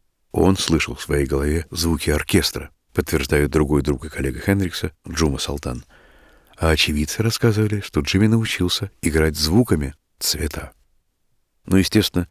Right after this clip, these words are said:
записать такую музыку было непросто, тем более что Джимми не знал нот, и единственным методом работы было идти в студию и записывать любую идею и смотреть, что из этого выйдет. Он даже построил для этого свою студию, но так толком не успел ею воспользоваться,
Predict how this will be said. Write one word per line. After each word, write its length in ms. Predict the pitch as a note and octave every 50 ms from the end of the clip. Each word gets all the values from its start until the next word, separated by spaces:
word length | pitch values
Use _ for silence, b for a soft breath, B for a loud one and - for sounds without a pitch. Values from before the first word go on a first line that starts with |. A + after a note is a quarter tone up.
| _ -
записать 420 | - D#2+ D#2 F2 - - F2 -
такую 280 | - D2 - - D#2+ D#2
музыку 340 | D#2+ D#2+ D2 C#2+ - -
было 180 | D2+ D#2 D2+ D2
непросто, 480 | D2+ G2+ - D#3 D3 - - - - - _ _ _ _ _ -
тем 160 | - D2+ C#2+
более 180 | C#2+ D2+ D2
что 140 | - - -
Джимми 240 | D2 D#2 E2+ D#2 D#2
не 140 | D#2 D#2 D2
знал 240 | D2 D#2+ D2+ D2+ E2
нот, 280 | A2 C3+ C3 - - _ _ _
и 120 | - - F#2+
единственным 760 | G2 G2+ G2 F#2 A#2 D3 E3 D#3+ - - D#3 D3+ D3+ D3+ B2+
методом 360 | A2 G#2 - F#2+ E2 D#2+ E2
работы 340 | D2+ D#2 F#2+ G#2+ - - D#2+
было 200 | D#2+ E2 D#2+ D2+
идти 220 | C#2+ - - G2
в 60 | -
студию 360 | - - G3 G3 D#3+ D#3+ D3
и 40 | C3
записывать 560 | A#2+ D#3 D#3+ - F#3 - - E3+ E3+ F3 -
любую 480 | B2+ A#2+ G2 D2+ D2 C#2+ C#2 C2 C2 C#2
идею 360 | C#2+ F#2+ C3+ D#3 D3+ - D2 - _ _
и 80 | - F#2
смотреть, 460 | - - E2 D#2+ D2+ - G2 A#2 -
что 200 | - - - D2
из 120 | C#2 A#1+ B1
этого 240 | B1 - C#2+ D2
выйдет. 420 | C#2+ C#2 C#2+ C#2 - - - - - _ _ _ _ _ _ _ _ _ _ -
Он 120 | F2+ F2+
даже 220 | E2 E2 C#2+ D2
построил 400 | - D#2+ - - D#2 D2+ D2 C2
для 160 | C2 C2 C#2+ C2
этого 160 | - C2 C2
свою 340 | - - F2 G#2+ D3 C#3 A2+
студию, 440 | - - D#2 C2+ - - D2 - _ _ _ _
но 100 | - G#2+
так 220 | - - C3 - -
толком 320 | - B2+ A#2+ A2+ - A#2
не 100 | A2 G#2+
успел 300 | A2+ G#2+ - - E2 D2
ею 240 | C#2 C#2 C#2 C2+ B1+
воспользоваться, 760 | C2+ C2 - - G#2+ G#2 G2 G2 F#2+ F#2+ - - - - -